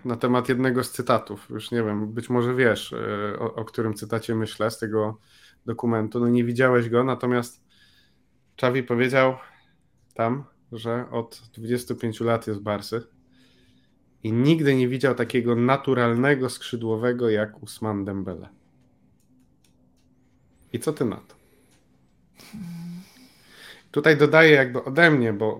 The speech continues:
po Twitterze tam widzę, latało,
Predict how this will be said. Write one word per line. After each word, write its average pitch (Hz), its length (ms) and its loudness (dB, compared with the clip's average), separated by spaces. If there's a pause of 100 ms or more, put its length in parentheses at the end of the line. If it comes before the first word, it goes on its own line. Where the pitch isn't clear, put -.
po 117 400 0
Twitterze 123 480 0
tam 117 220 -2
widzę, 120 380 0 (240)
latało, 117 720 0